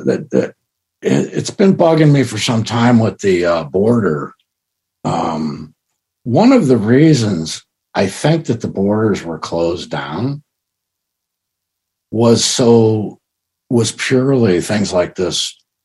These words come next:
convoy. They don't want patriots assembling together. So they don't want patriots from the United States coming up and helping patriots in Canada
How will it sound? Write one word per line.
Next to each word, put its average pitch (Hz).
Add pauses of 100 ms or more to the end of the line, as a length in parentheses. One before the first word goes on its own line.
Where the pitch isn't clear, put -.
(140)
convoy. 95 (440)
They 117
don't 139 (140)
want 117 (180)
patriots 98 (200)
assembling 87
together. - (1500)
So -
they 98
don't 175
want 139
patriots 117
from 101
the 95
United 98
States 107
coming -
up 170
and 80
helping 80
patriots 80
in 78
Canada 117